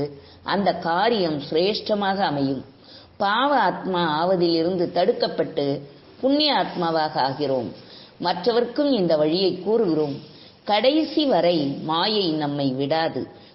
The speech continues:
கூடவே வந்து கொண்டே இருக்கும். இது ராவண ராஜ்யம். இந்த சமயம் இறைவனை நம்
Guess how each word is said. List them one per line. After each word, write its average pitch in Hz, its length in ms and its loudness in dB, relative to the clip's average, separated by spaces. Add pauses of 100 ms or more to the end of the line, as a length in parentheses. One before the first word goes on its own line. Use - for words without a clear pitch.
(120)
கூடவே 180 440 4
வந்து 165 320 0
கொண்டே 190 360 2
இருக்கும். 175 440 0 (360)
இது 196 260 0
ராவண 202 480 2
ராஜ்யம். 151 640 0 (500)
இந்த 233 280 2
சமயம் 226 500 0 (100)
இறைவனை 180 540 2 (340)
நம் 165 140 0